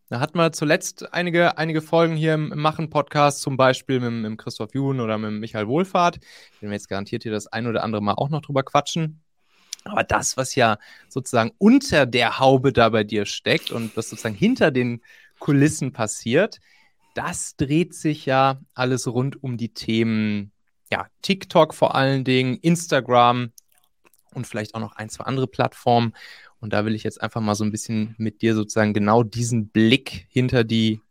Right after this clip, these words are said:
hinter die Kulissen wagen. Ich glaub, das kann auch für einige hier echt eine, eine sehr spannende Geschichte sein. Also, Fabian Walter, der Steuer-Fabi aus Freiburg. Herzlich willkommen. Schön, dass wir, dass wir hier eine Runde quatschen.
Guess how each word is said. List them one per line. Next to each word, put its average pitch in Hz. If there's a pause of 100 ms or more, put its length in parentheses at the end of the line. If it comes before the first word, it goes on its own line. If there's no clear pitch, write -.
hinter 117
die 110
Kulissen 107 (240)
wagen. 151
Ich 143
glaub, 110
das -
kann 107
auch 101
für -
einige 107
hier 107 (560)
echt -
eine, 104
eine 104
sehr 107
spannende 113
Geschichte 151
sein. 160 (560)
Also, 120
Fabian 170
Walter, 147
der 139
Steuer-Fabi 165
aus 139
Freiburg. 139
Herzlich 160
willkommen. 147
Schön, 151
dass 143
wir, 123 (380)
dass -
wir 123
hier 120
eine 117
Runde 113
quatschen. -